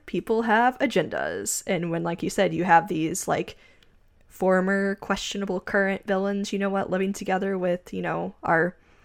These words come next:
supposed heroes of the past, you know, there's gonna be, like we said, drama.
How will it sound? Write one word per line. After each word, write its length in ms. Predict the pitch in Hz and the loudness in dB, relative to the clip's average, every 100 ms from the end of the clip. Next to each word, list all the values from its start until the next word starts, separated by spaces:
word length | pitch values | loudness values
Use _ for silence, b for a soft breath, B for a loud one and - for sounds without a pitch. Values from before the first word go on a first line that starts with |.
| b b b b | b b b b
supposed 340 | - - 202 185 | -8 0 0 2
heroes 320 | 208 190 190 | 4 4 4
of 60 | |
the 80 | 185 | 2
past, 400 | 185 190 311 - | 4 6 4 2
you 60 | 220 | 0
know, 100 | 175 | 2
there's 240 | 165 262 | 2 2
gonna 240 | - 196 214 | 2 0 0
be, 300 | 202 202 214 - - | -2 -4 -4 -10 -10
like 140 | 185 | -4
we 80 | 208 | -2
said, 180 | 208 196 | 0 2
drama. 420 | 175 160 - - | 2 2 0 -6